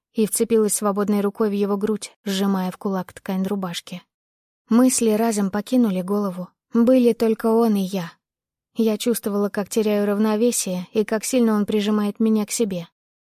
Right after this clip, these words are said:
как его рука блуждает по моей талии, ненасытно скользит то вверх, то вниз. Его сердце задавало бешеный ритм, который мгновенно перекинулся и на моё. Тело бросило в дрожь, и я прильнула к нему ещё крепче.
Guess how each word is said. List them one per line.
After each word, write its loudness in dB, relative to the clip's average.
как -2
его 4
рука 0
блуждает -4
по -4
моей 0
талии, -4
ненасытно 0
скользит -4
то -2
вверх, -8
то -8
вниз. -4
Его 2
сердце -2
задавало 0
бешеный 0
ритм, -6
который 0
мгновенно 4
перекинулся 0
и 0
на 2
моё. -4
Тело 0
бросило -2
в -10
дрожь, -6
и -4
я 0
прильнула 2
к -20
нему 0
ещё -2
крепче. -10